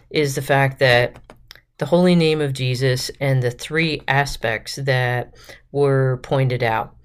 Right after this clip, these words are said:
It serves as light, as food, and as medicine.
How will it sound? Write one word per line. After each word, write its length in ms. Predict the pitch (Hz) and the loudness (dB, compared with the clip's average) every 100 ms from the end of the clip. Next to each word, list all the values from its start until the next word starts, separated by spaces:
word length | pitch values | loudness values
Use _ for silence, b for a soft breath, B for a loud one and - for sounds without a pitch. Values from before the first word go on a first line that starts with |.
| B B _ | B B _
It 60 | |
serves 340 | 135 147 135 127 | -4 0 0 0
as 160 | 117 135 | -4 0
light, 380 | 156 170 180 - - - - | 2 4 2 -6 -20 -18 -10
as 160 | 135 | -10
food, 460 | - 147 143 139 135 - - _ _ _ | -4 -4 -2 -4 -6 -14 -20 _ _ _
and 140 | - 139 | -2 0
as 160 | 123 | 0
medicine. 500 | 117 113 110 - - | -2 -6 -6 -8 -10